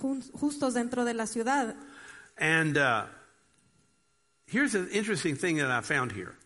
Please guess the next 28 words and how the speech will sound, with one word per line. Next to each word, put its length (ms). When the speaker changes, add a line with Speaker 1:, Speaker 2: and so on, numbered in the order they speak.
Speaker 1:
Y 80
esto 160
es 80
algo 200
interesa-, 560
interesante 600
que 100
encontré 360
aquí. 200
Speaker 2:
You 60
know 160
who 160
God 360
warns? 560
Speaker 1:
¿Sabes 300
a 80
quién 280
Dios 280
le 100
da 160
aviso? 300
Speaker 2:
He 120
warns 380
the 60
righteous. 680
Speaker 1:
A 80
los 160
justos. 520